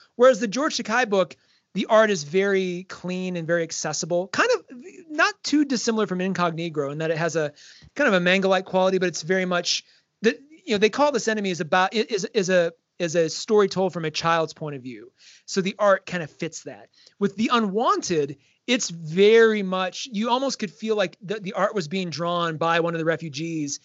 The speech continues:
as, as their story was unfolding. You know, kinda, you, you feel like, wow, this was,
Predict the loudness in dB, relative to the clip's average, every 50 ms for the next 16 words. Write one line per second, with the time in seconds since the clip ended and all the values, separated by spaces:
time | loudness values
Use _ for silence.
0 | _ _ _ 0 2 2 4 2 2 0 -2 -4 -4 -2 0 0 0 -2 -4 -6
1 | -6 -6 -4 -2 0 0 0 0 0 -4 -4 -6 -8 -8 -8 -8 -8 -10 -12 -18
2 | -20 _ _ _ _ _ _ _ _ -4 -2 0 0 2 0 0 0 -2 -4 -4
3 | -4 -2 -2 -2 -2 -4 -4 -6 -2 0 2 2 2 0 -2 0 0 0 0 0
4 | 0 -2 -4 -4 -4 -6 -6 -8 -10